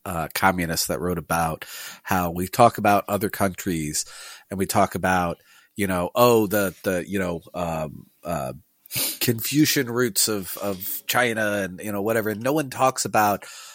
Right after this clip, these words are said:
the Christian roots of settler society in the United States and how that affects culture and how that creates, even in the most atheistic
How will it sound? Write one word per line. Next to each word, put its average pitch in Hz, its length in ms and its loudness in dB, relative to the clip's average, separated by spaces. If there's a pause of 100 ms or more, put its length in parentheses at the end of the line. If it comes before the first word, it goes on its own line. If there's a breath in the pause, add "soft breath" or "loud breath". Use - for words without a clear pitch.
(140 loud breath)
the 104 300 0 (180)
Christian 135 580 0
roots 98 440 -2
of 101 180 -4
settler 101 380 0
society 98 600 0
in 92 120 -6
the 95 60 -4
United 95 420 -2
States 92 340 -2
and 90 100 -8
how 104 220 2
that 101 140 -2
affects - 340 -2
culture 107 560 2 (480 loud breath)
and 101 480 0 (220 loud breath)
how 135 260 4
that 120 240 -2
creates, 113 380 -4
even 131 200 -2
in 127 60 -4
the 113 80 -8
most 117 320 0
atheistic 120 880 2